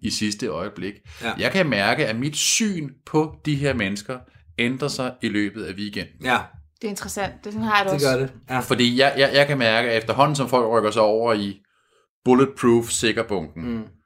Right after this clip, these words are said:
Speaker 1: Så begynder jeg at tænke, "Nå, jamen, det her, det er så en person, hvis vurderinger, jeg lige om lidt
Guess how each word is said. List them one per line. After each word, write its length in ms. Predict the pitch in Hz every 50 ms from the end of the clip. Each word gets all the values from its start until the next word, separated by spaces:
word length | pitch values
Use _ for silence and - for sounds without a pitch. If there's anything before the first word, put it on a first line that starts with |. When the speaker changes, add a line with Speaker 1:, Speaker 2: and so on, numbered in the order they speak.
| _ _ _ _
Speaker 1:
Så 120 | - - 135
begynder 260 | 143 123 131 123 123
jeg 20 | 123
at 40 | 120
tænke, 160 | 120 107 107
"Nå, 80 | 131 160
jamen, 200 | 165 143 135 -
det 100 | - 147
her, 140 | 143 147 127 -
det 80 | - 147
er 40 | 139
så 140 | - 143 139
en 80 | 131
person, 540 | - 135 120 - - 147 131 127 131 127 110 98
hvis 300 | 107 120 117 - - 120
vurderinger, 580 | 120 117 131 131 117 110 117 117 120 113 110 110 - _ _ _ _ _ _ _ _ _ _ _ _ _ _ _ _ -
jeg 120 | 110 117 117
lige 160 | 113 113 123
om 80 | 113
lidt 140 | 104 110 110